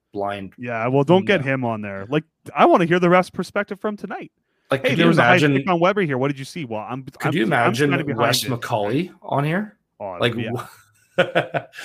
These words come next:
Speaker 2: Absolute
Speaker 1: McCauley
Speaker 2: chaos.
Speaker 1: just be a riot. <laughs>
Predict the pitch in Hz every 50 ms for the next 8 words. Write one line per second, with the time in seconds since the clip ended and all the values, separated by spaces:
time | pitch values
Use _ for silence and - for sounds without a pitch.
0 | - 120 117 110 110 117 131 127 131 131 123 117 143 131 - - 147 131 123 127
1 | 131 131 127 131 131 127 127 - 123 127 123 120 117 110 104 104 98 95 98 98
2 | 92 82 - - _ _ - - - - - _ _ _ - 135 - _ - 147